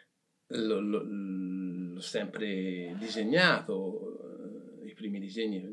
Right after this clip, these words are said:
risalgono al novantaquattro, novantacinque, e poi dopo, eh, lo, lo, lo disegno sempre ancora,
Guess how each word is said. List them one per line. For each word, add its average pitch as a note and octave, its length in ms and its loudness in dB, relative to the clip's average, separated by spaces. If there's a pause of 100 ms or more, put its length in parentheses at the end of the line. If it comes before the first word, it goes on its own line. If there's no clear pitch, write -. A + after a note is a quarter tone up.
risalgono G2+ 880 -4
al G2 80 -8
novantaquattro, G2+ 720 -4
novantacinque, G#2 840 -2 (640)
e F3 140 6
poi B2+ 180 8
dopo, A2 520 4 (120)
eh, A#2+ 480 -8
lo, C#3 180 4
lo, A#2+ 200 0
lo A#2+ 200 0
disegno A2+ 340 2
sempre C3 340 4
ancora, B2 440 8